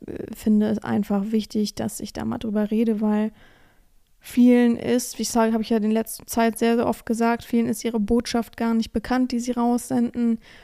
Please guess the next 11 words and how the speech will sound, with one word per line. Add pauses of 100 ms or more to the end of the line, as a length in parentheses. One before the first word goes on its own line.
(120)
Viele
sind
einfach
vollkommen
in
ihrer
Welt
und
wollen
einfach (1080)
nicht